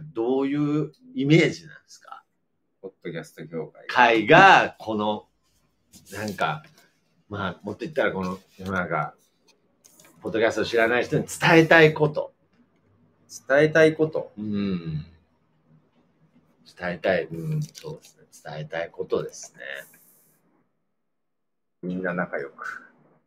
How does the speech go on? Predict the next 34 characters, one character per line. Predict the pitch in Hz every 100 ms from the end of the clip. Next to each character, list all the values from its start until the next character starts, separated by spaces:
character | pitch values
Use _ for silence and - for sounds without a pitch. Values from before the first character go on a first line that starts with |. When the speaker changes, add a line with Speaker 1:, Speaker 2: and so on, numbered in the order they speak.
| _ _ _ _ _ _ _ _ 156
Speaker 1:
お | 101 - -
う。 | 196
Speaker 2:
<laughs> |
い |
や、 | 135
違 | 135 - 165
う | 104
よ。 | 95 - _ - 240 - -
そ | 180
う | 190
じ | 123
ゃ |
な | 101
い | 87
よ。 | 71 76
Speaker 1:
お | 107 92 82 71
う。 | 65 - _ _ -
Speaker 2:
<laughs> | - - - 156
お | 156 156 160
う | 156
っ |
て | 87
言 | 80
う |
な。 | - - _ _ _ _ _ _ _ _ _ _ _ _ _ _ - 240 - - _ _ _ - - _ _ _ _ _ - - _ _ _ _ _ _ _ _ _ _ - -
伝 | - 127
え |
た | - 139
い | 143
こ | 147
と | 151 98
ね。 | 92 90 85 76 92
Speaker 1:
は | 92 80
い。 | -